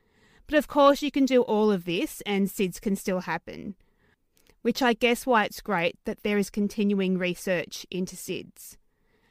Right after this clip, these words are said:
And because of this research, the incidence of sids is decreasing. Good old Wikipedia tells me that global deaths attributed to sids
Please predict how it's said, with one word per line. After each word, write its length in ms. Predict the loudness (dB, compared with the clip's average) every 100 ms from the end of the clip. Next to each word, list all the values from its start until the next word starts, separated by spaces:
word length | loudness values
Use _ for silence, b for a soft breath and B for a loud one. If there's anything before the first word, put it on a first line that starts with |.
| _ _ -2
And 120 | 0
because 340 | 0 2 2
of 140 | 2 -2
this 200 | -4 -4
research, 720 | -8 -8 -10 -12 -12 -14 -20 b b
the 80 | -8
incidence 540 | 0 0 0 -2 -2 -2
of 120 | -8
sids 440 | -2 -2 -2 -8 -6
is 180 | -4 -4
decreasing. 800 | -8 -6 -8 -8 -12 -16 -16 -18 _ _ _ _ _ -4
Good 140 | 2
old 200 | 2 2
Wikipedia 800 | 0 -2 -2 -2 -2 -2 -4 -6 -10
tells 380 | -4 -2 0 0
me 320 | -2 -4 -4
that 260 | -2 -4
global 400 | 0 2 2 0
deaths 380 | -4 -2 -4 -6 -10
attributed 640 | -8 -4 -2 -2 -2 -4
to 100 | -6
sids 600 | -10 -6 -6 -8 -12 -20